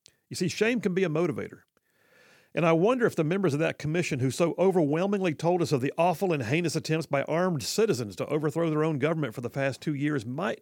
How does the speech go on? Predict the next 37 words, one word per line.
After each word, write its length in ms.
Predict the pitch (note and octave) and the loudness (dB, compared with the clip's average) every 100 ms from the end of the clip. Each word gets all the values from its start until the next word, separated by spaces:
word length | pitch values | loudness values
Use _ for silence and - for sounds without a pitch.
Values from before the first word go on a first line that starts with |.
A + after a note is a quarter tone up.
| _ | _
not 300 | F#3 F#3 - | -6 -6 -8
feel 500 | - F3 B2+ A2+ - - - _ | -8 -4 -2 -2 -6 -16 -20 _
a 100 | C3+ | -8
bit 300 | A#2+ A#2 A3 | -6 0 0
of 100 | A#3+ | 2
shame 560 | - - G#3+ D3 F#2 F2+ _ _ _ _ _ | -4 -2 0 -2 -4 -12 _ _ _ _ _
as 220 | C3 D3 D3 | -4 -4 -4
the 100 | C#3 | -6
story 420 | - G3 G3 D#3+ | -2 0 0 0
began 320 | B2+ C3+ D3 | -2 -2 -2
to 80 | C3 | -4
disintegrate 800 | D#2+ - - G3 G3 C3 A2+ A2 | -8 -8 -4 -2 -2 0 -2 -2
in 60 | |
front 180 | G2 C#3 | -4 -4
of 80 | B2+ | -2
their 100 | B2 | -2
very 280 | A#2+ B2 A#2 | 0 0 -2
eyes. 400 | G2 E2+ - - _ _ _ _ _ _ _ _ | -6 -10 -18 -20 _ _ _ _ _ _ _ _
Shame 400 | - - G#3 G3+ | -6 -2 0 -2
from 180 | D3 C#3+ | -2 -2
making 280 | F3 F3 D#3 | -2 -2 -2
those 180 | D3+ | -2
stories 400 | - D#3+ D#3+ C3 | -4 -2 -2 -2
so 220 | - F3+ G3 | -4 -2 -2
bare 420 | A#2+ D#3 F3+ E3+ | -2 0 0 0
and 140 | C#3 | -2
unadulterated 720 | D3 D#3 C#3+ D#3 - A#2 A2+ G#2+ | -4 -2 -2 -2 -2 -2 -2 -4
that 160 | G#2+ | -6
people 240 | F3 G3+ D#3+ | -6 -4 -4
have 120 | A2 | -2
had 180 | D3+ C#3 | -2 0
their 120 | B2 | 0
lives 440 | A2+ C#3+ D#3+ A2+ - | 2 2 0 -2 -8
upended 460 | - B2+ A2+ G2+ | -6 -6 -6 -8
because 340 | G2 - G2 G2 | -10 -8 -8 -10
of 140 | E2 | -14
it. 160 | - | -20